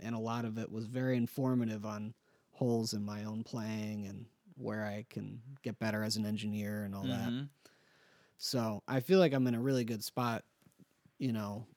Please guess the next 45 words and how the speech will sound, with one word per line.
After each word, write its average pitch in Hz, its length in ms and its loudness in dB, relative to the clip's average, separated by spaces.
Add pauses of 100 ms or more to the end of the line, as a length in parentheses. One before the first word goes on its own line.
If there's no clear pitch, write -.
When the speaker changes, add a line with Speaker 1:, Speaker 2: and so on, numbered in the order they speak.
(120)
Speaker 1:
heading 127 300 4
into, 117 480 0 (160)
to - 120 -2
next 110 300 -4
year. 117 300 -2
I, 107 140 -4 (140)
but 131 120 -2
I 110 240 -2
do, 113 440 0 (140)
I, 117 140 -4 (100)
I 117 60 -4
really 110 320 -2
miss 110 460 -4 (600)
some 110 500 -4 (640)
amount 110 420 0
of - 380 -8
live, 104 500 -10 (180)
you 131 160 -2
know? 117 260 -4
Speaker 2:
Yeah. 127 320 4 (800)
I 143 80 4
mean, 156 160 6
the 156 140 8
Speaker 1:
Or - 0 -
Speaker 2:
one 175 140 12
Speaker 1:
just 190 140 10
Speaker 2:
thing 170 80 12
Speaker 1:
some 165 240 12
Speaker 2:
that 139 100 12
Speaker 1:
amount 135 200 8
of 123 60 6
Speaker 2:
I, 131 120 10
I, - 20 8
Speaker 1:
safety, 120 560 6 (180)
Speaker 2:
yeah, 147 300 4
I - 20 4
Speaker 1:
having 113 80 2
Speaker 2:
mean, 113 160 4
Speaker 1:
to 113 60 2
Speaker 2:
the 117 60 -2
Speaker 1:
go 113 360 -2 (140)
out 117 160 -2
into 113 420 -2 (320)
the 110 80 -4
world. 110 460 -4